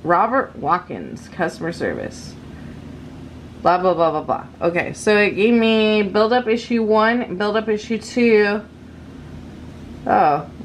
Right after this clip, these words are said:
a DeLorean intro, exploding diagram, and a DeLorean poster. Okay. And for the whopping total of a dollar ninety-five.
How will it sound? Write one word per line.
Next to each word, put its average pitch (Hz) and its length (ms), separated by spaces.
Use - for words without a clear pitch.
a - 20
DeLorean 214 480
intro, 196 680
exploding 208 760
diagram, 175 600
and 165 160
a 165 80
DeLorean 160 600
poster. - 540
Okay. 165 300
And 208 260
for 226 180
the 214 60
whopping 220 480
total 220 400
of 202 160
a 202 60
dollar 196 340
ninety-five. 202 600